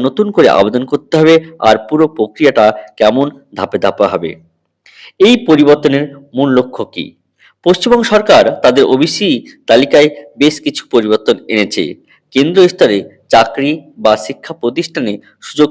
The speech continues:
পেতে হলে লাগবে নন ক্রিমিলিয়ার সার্টিফিকেট। এখন কিছু সম্প্রদায়ের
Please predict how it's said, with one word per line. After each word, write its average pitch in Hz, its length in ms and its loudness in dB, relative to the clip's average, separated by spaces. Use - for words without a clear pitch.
পেতে 151 240 -2
হলে 127 180 2
লাগবে 107 300 2
নন 117 160 2
ক্রিমিলিয়ার 110 440 -2
সার্টিফিকেট। 85 520 -6
এখন 277 200 2
কিছু 240 160 -2
সম্প্রদায়ের 143 460 2